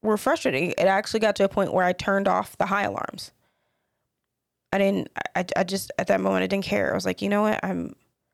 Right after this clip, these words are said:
the highs don't seem to be the thing that I'm worried about. I'm actually worried about going low more than I am about being high." And that's scary because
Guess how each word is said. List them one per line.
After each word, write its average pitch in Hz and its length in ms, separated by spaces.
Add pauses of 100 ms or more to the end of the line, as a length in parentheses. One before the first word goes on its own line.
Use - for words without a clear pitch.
(160)
the 202 160
highs 220 420
don't 202 240
seem 202 160
to 190 60
be 202 80
the 214 100
thing 196 120
that 190 100
I'm 185 100
worried 202 160
about. 185 180
I'm 185 120
actually 202 260
worried 185 180
about 185 220
going 185 240
low 202 380 (240)
more 180 200
than 165 120
I 165 80
am 170 180
about 165 260
being 143 200
high." 160 340 (420)
And 190 460 (500)
that's 202 300
scary - 640
because 196 640